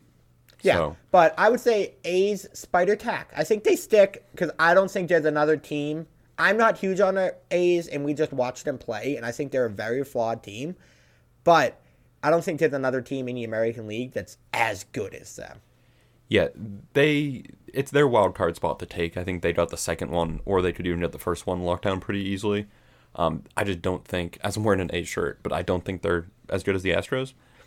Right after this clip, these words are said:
Speaker 2: So I think they will be a wild card team. So I'm also going spider tack.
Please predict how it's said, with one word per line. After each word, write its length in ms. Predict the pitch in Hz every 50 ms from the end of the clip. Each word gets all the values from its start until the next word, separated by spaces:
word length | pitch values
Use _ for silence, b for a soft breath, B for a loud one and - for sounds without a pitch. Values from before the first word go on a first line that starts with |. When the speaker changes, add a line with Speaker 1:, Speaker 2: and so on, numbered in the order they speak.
| b b b
Speaker 2:
So 320 | - - 110 95 90 - -
I 140 | - 120
think 240 | 120 - 156 143 -
they 160 | - 135 143
will 140 | 139 139 139
be 160 | 123 143 135
a 80 | 135 135
wild 200 | 139 143 151 143
card 160 | - 90 80 -
team. 160 | - - -
So 120 | - 104
I'm 160 | 104 104 104 -
also 260 | 110 110 - - 104
going 200 | 92 82 82 82
spider 320 | - - - 92 95 98
tack. 460 | 98 - - - - - - _ -